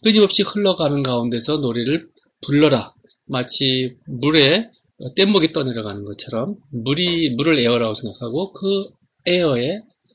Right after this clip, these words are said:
노래가 떠가는 것처럼 노래를 부르라는 거죠. 이러한 상태가 될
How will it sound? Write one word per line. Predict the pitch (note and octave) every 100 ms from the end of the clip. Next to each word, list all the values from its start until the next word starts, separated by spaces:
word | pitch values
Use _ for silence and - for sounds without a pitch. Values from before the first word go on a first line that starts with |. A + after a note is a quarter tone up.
| -
노래가 | B2 B2+ C#3 -
떠가는 | F#3+ D#3+ B2
것처럼 | A2+ - A2+ B2 D#3 _ _ -
노래를 | A#2+ B2 C3
부르라는 | A#2+ A#2 A2 G#2+
거죠. | A2+ - - - _ _ _ _ _ _ _ _ _ _ -
이러한 | D#3+ G3 G#3
상태가 | G3+ F#3 D3 D3 C#3
될 | - A#2